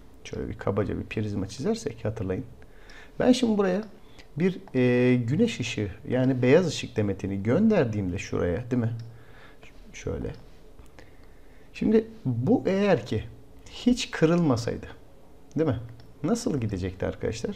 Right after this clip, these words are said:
Şöyle yoluna devam edecekti değil mi? Pardon, burada beceremedik bu işi. Şöyle devam edecekti değil mi? Yoluna.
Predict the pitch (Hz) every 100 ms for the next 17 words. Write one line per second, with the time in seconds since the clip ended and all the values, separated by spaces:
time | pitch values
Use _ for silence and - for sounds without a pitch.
0 | - - - - 226 233 165 165 143 151
1 | 143 139 139 135 127 117 117 107 110 98
2 | - - - - 92 92 67 62 - -
3 | 107 110 107 92 85 - - - - 143
4 | - - - - - - - - - -
5 | - 160 127 131 131 131 123 110 95 -
6 | - - 117 - - - - - - 117
7 | 101 82